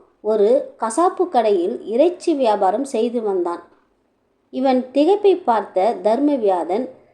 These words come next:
"தர்மத்தை பற்றி அறிய அப்பெண் உன்னை அனுப்பினாளா?" என கேட்டான். முனிவனின் திகைப்பு இப்போது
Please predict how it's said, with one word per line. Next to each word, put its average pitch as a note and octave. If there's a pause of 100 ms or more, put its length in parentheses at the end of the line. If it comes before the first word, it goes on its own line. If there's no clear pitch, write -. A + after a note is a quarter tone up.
(180)
"தர்மத்தை E4
பற்றி G3+
அறிய F#3 (380)
அப்பெண் C#4+
உன்னை A#3 (100)
அனுப்பினாளா?" G#3 (1300)
என B3
கேட்டான். G#3 (720)
முனிவனின் F4+
திகைப்பு C4
இப்போது A#3+